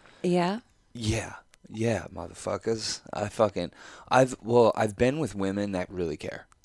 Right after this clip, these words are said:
Speaker 1: Mm-hmm.
Speaker 2: you know, and when you're in that kind of position, next thing you know, you're this dude that's buying fifteen hundred dollar fucking bag for somebody,
Speaker 1: Mm.
Speaker 2: you know?
Speaker 1: Mm.
Speaker 2: But it made her cry. Like, it was so, so, like, "What? You got me this?"
Speaker 1: Yeah.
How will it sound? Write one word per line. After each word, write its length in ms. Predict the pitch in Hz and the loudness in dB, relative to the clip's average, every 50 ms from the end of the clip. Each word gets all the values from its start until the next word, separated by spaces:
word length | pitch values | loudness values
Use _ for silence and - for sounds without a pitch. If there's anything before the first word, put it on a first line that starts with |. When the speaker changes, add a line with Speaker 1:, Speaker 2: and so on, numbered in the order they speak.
| - - | -20 -16
Speaker 1:
Mm-hmm. 300 | 165 175 170 160 160 160 160 - | -10 -10 -8 -8 -8 -10 -8 -6
Speaker 2:
you 100 | 98 92 | -4 -2
know, 220 | 85 71 71 67 | -2 -2 -2 -2
and 100 | 71 80 | -4 -4
when 100 | 85 95 | -6 -4
you're 100 | 98 104 | -4 -4
in 60 | 98 87 | -2 -2
that 140 | 85 104 - | -4 -4 -2
kind 140 | 110 101 95 | -4 -4 -4
of 60 | 95 | -4
position, 540 | - - 107 104 101 - 120 113 113 113 - _ - - - _ _ - | -6 -2 -2 -2 -2 -4 -8 -8 -10 -10 -16 _ -20 -20 -20 _ _ -4
next 220 | 110 104 - - | -2 -2 -2 -2
thing 100 | 110 104 | -2 -2
you 60 | 101 98 | -2 0
know, 100 | 98 95 | 0 0
you're 140 | 92 87 82 | 0 0 -2
this 140 | 78 92 92 | -4 -6 -6
dude 220 | - 98 92 - | -2 -2 -2 -2
that's 100 | 78 82 | -4 -6
buying 220 | - 92 85 80 | -4 -4 -4 -4
fifteen 380 | 82 - - 85 - - 80 85 | -6 -6 -6 -6 -4 -6 -10 -8
hundred 200 | 87 82 80 82 | -8 -6 -4 -2
dollar 260 | 76 64 50 50 50 50 - - | -2 0 -2 -2 -6 -10 -12 -14
fucking 360 | 104 104 - - - - - - | -14 -16 -14 -16 -20 -18 -10 -6
bag 300 | - 78 50 50 - - | -4 -4 -4 -4 -8 -12
for 100 | - - | -16 -14
somebody, 480 | - - - - - - - 120 123 _ - | -14 -14 -12 -10 -10 -10 -10 -12 -16 _ -12
Speaker 1:
Mm. 380 | 175 170 165 165 160 165 175 - 196 _ _ - - | -10 -10 -10 -10 -12 -14 -16 -18 -20 _ _ -12 -10
Speaker 2:
you 60 | 69 | -10
know? 300 | 52 50 52 50 - - _ _ _ _ - 175 | -8 -8 -8 -10 -12 -14 _ _ _ _ -16 -14
Speaker 1:
Mm. 320 | 165 160 156 170 - 196 _ _ - | -14 -14 -14 -14 -16 -16 _ _ -4
Speaker 2:
But 260 | - 87 87 85 - - | -2 -2 -2 -2 -6 -8
it 80 | - 95 | -6 -4
made 180 | 98 95 90 71 | -2 -2 -2 -2
her 80 | 62 | -4
cry. 480 | - - - - 67 82 82 76 - 50 - - - | -8 -8 -8 -6 -4 -4 -4 -6 -8 -10 -12 -12 -12
Like, 140 | 50 50 - - | -14 -14 -14 -14
it 60 | - - | -16 -14
was 100 | - - | -14 -12
so, 380 | - - 50 50 50 50 - _ _ _ - - - - _ - _ - | -10 -8 -8 -8 -8 -10 -12 _ _ _ -20 -20 -20 -20 _ -20 _ -14
so, 300 | - - - - - - - | -12 -10 -8 -8 -8 -8 -8
like, 160 | - - - _ _ | -10 -12 -14 _ _
"What? 380 | - - - - - 104 110 - _ _ _ _ _ _ _ _ _ _ _ _ - | -18 -14 -14 -12 -12 -12 -14 -18 _ _ _ _ _ _ _ _ _ _ _ _ -18
You 200 | 110 110 107 101 - | -14 -10 -10 -10 -8
got 260 | - - - - - | -10 -10 -12 -12 -12
me 100 | - 92 - | -14 -16 -16
this?" 380 | 113 113 113 - - - - _ _ _ _ - | -16 -16 -18 -18 -20 -20 -20 _ _ _ _ -8
Speaker 1:
Yeah. 260 | 202 208 202 202 214 | -6 -6 -4 -4 -6